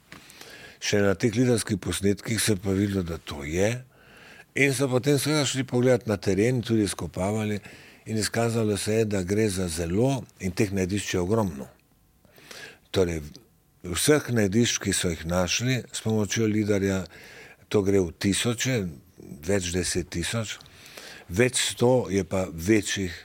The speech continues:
teh kultnih ali upravnih centrov, ne. In ker so na več teh tudi izkopavali,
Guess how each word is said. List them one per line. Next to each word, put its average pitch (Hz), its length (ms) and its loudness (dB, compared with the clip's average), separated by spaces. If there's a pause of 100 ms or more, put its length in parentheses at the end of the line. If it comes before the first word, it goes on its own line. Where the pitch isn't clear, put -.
(160)
teh 87 220 -6
kultnih 87 640 -2
ali 80 200 -6
upravnih 80 520 -4
centrov, 67 520 -6
ne. 82 160 -12 (680)
In 95 120 -4
ker 101 140 0
so 104 140 -2
na 101 100 2
več 107 300 2
teh 113 240 -2
tudi 107 240 2
izkopavali, 117 760 0